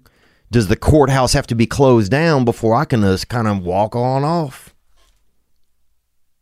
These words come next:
You know, but before the marriage certificate, there's nowhere to even go cash that thing in at.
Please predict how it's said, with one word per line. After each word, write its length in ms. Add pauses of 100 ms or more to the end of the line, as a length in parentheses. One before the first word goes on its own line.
(880)
You 140
know, 100
but 220
before 320
the 80
marriage 340
certificate, 540
there's 160
nowhere 420
to 60
even 320
go 120
cash 380
that 240
thing 220
in 200
at. 260